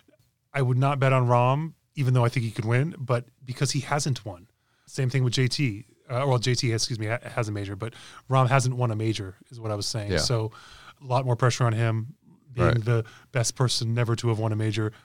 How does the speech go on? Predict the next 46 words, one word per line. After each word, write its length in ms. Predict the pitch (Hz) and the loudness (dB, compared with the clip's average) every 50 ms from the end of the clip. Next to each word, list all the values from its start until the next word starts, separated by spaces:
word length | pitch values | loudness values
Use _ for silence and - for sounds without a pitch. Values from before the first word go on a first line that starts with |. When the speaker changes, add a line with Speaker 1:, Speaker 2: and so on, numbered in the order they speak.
| _ _ - | _ _ -20
Speaker 1:
We 80 | 135 120 | -18 -14
can 120 | - 113 | -12 -6
throw 160 | - 123 113 | -2 -2 -2
Tommy 300 | 110 - - 120 110 110 | 0 0 -2 -2 -2 -2
Fleetwood 340 | 104 - - 123 80 78 73 | -2 -2 0 2 2 4 2
Speaker 2:
Yeah. 60 | - | 2
Speaker 1:
and 80 | - 104 | 0 -4
a 40 | 113 | -4
couple 240 | - 117 - 117 110 | -4 -4 -4 -2 -2
others 260 | 104 104 107 101 101 | -2 -2 -2 -4 -4
in 80 | 107 | -4
there. 220 | 104 104 101 101 92 | -4 -4 -4 -2 -2
Speaker 2:
Mm-hmm. 540 | 90 85 80 73 - _ _ _ _ - 117 | -2 -4 -4 -6 -10 _ _ _ _ -8 -6
Speaker 1:
Um, 200 | 110 107 104 101 | -6 -6 -6 -6
but, 300 | 98 120 110 107 - - | -6 -6 -6 -4 -2 -2
uh, 320 | 117 107 104 104 107 110 - - _ _ _ _ _ _ _ _ _ _ _ _ _ _ | 0 0 0 -2 -4 -6 -10 -14 _ _ _ _ _ _ _ _ _ _ _ _ _ _
no, 160 | - 139 123 117 | -8 -4 -2 0
that, 180 | 120 135 139 127 | 0 0 -2 -2
that, 140 | 127 127 - 143 151 139 _ _ _ | -6 -8 -10 -12 -20 -20 _ _ _
it's 100 | - - | -18 -18
fun. 440 | - - - - 123 113 107 104 95 _ _ _ _ - | -18 -12 -6 -4 -2 -2 -2 -4 -8 _ _ _ _ -10
Gambling's 480 | - 113 110 110 110 110 107 107 - | -8 -6 -6 -4 -4 -4 -6 -6 -8
fun. 180 | - - 92 85 | -8 -8 -6 -4
Speaker 2:
It 40 | 87 | -4
is 140 | 90 87 - | -4 -4 -4
so 240 | - - 95 90 | -2 -2 -2 -2
fun. 360 | 85 - - 95 87 82 76 - - - - | -2 -4 -4 -4 -4 -4 -6 -8 -12 -14 -10
Um, 340 | 92 92 87 85 82 85 85 | -8 -6 -4 -4 -6 -8 -6
all 80 | - 113 | -4 -2
right, 220 | 110 98 92 - - _ - | 0 0 -2 -4 -6 _ -4
I'm 100 | 104 107 | 0 2
gonna 140 | 127 131 127 | 2 4 4
make 240 | 120 113 113 92 - | 4 4 4 2 2
my 140 | 101 98 98 | 0 2 4
pick 300 | - - 110 95 - - | 4 4 4 2 0 0
right 240 | 87 87 95 - | 2 2 2 2
now, 300 | - 92 92 90 85 87 95 - | 2 0 0 0 0 -2 -4 -4
and 100 | - 90 | -4 -2
then 80 | 85 85 | -2 0
I'll 140 | 85 85 | 0 -2
turn 220 | 87 - - 87 82 | -2 -2 -4 -4 -4
the 40 | 85 | -4
floor 280 | - - 85 85 - | -6 -4 -2 -2 0
over 240 | 76 87 82 82 80 | 0 0 -2 -2 -4
to 180 | - - - 80 | -4 -6 -6 -6
you. 320 | 82 85 82 80 80 76 | -4 -2 -2 -2 -4 -6